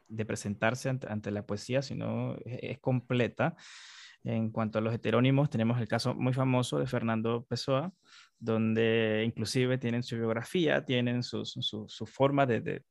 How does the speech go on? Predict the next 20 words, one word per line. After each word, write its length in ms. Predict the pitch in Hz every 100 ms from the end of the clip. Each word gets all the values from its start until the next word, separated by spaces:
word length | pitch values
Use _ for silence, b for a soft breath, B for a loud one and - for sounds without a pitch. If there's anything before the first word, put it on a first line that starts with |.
| _
de 100 | 117
ver, 260 | 117 135 139
de 80 | 117
interpretar 600 | 110 107 107 - 131 131
la 160 | 113
vida 340 | 120 135 127 117
y, 200 | 104 -
y, 400 | 113 98 107 113
y 20 |
demás. 480 | 107 107 113 139 -
Y 160 | 104 110
es 160 | -
un, 280 | 123 123 131
es 60 | 123
un 100 | 131
concepto 420 | 127 127 131 127
muy 140 | 123
interesante 720 | 127 123 120 120 110 110 110
de 80 | -
la, 180 | 98